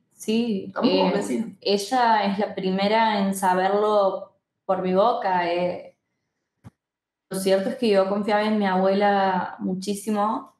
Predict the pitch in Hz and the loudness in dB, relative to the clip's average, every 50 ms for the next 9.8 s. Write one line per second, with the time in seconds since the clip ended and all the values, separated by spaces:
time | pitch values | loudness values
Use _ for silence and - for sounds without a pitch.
0 | _ _ _ _ _ _ _ _ _ - 170 175 180 180 180 185 185 185 - 190 | _ _ _ _ _ _ _ _ _ -2 0 0 0 2 2 2 0 0 0 -2
1 | 185 180 - 180 180 190 196 196 196 190 190 190 190 196 196 196 190 196 196 190 | -2 -2 0 0 0 0 2 2 2 2 2 2 2 2 2 2 2 2 0 0
2 | 185 180 170 180 180 180 180 - 190 185 190 190 190 - - _ _ _ _ _ | -2 -4 -2 -2 -4 -4 -2 -2 -2 -2 -2 -2 -6 -8 -12 _ _ _ _ _
3 | _ _ _ _ _ _ _ _ _ _ _ - 190 190 190 190 190 - 180 - | _ _ _ _ _ _ _ _ _ _ _ 0 2 2 4 2 2 0 0 0
4 | 175 90 - - 196 - - - - _ _ _ _ _ _ _ _ _ _ _ | -2 -2 -4 -4 -6 -8 -10 -12 -14 _ _ _ _ _ _ _ _ _ _ _
5 | _ - 190 190 190 190 190 - 208 214 240 254 254 254 226 - 208 202 208 220 | _ -2 0 0 2 0 0 0 0 2 2 2 2 0 2 2 2 2 2 2
6 | 262 294 - - - - _ _ _ _ _ _ _ _ _ _ _ _ _ _ | 0 -2 -4 -8 -12 -20 _ _ _ _ _ _ _ _ _ _ _ _ _ _
7 | _ _ _ _ _ _ _ - - - 196 202 196 196 196 190 190 190 185 185 | _ _ _ _ _ _ _ -12 -8 -4 0 0 2 2 2 2 2 2 2 2
8 | 185 185 185 180 - - 170 - - 180 185 - - 202 202 214 - - - 359 | 2 2 2 0 -2 -6 -6 -4 -4 -4 -4 -2 0 2 2 2 0 0 2 2
9 | 240 233 - - - - - - _ _ - 185 190 196 185 180 | 2 2 0 -2 -6 -12 -16 -20 _ _ -4 -2 0 0 2 0